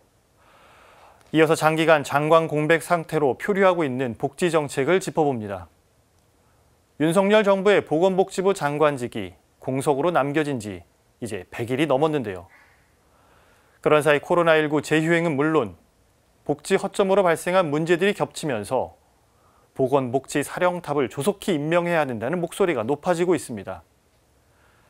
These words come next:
장관 공백 사태, 무엇이 문제인지 짚어봅니다.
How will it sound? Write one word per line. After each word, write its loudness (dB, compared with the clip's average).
장관 4
공백 0
사태, -8
무엇이 0
문제인지 -4
짚어봅니다. -8